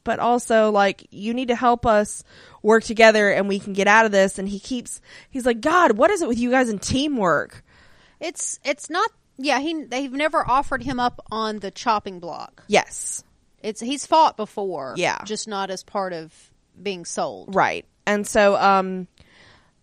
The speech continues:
Speaker 1: uh, he's like, "We're slaves. Don't forget that." And Daisy's like, "Yeah, no. <laughs> Um, that does not go over well."
Speaker 2: No.
Speaker 1: And, um, he's like, "Let's just hope that we don't have to kill each other."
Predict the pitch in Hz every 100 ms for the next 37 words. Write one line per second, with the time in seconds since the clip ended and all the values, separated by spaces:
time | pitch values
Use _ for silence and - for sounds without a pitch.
0 | _ 202 190 190 202 240 226 190 - 170
1 | - 185 175 320 - - _ - 190 170
2 | - 170 170 190 208 339 _ - 202 202
3 | 214 202 190 175 190 - - 262 - 269
4 | 285 294 285 269 190 175 175 175 - _
5 | - 226 190 - - - 247 220 - -
6 | - 254 269 254 247 233 240 247 208 170
7 | 185 - 190 170 - - 233 226 214 208
8 | 202 196 - 214 254 240 226 220 - 226
9 | 294 - 427 - 339 302 269 240 220 208
10 | 196 180 190 90 - - - -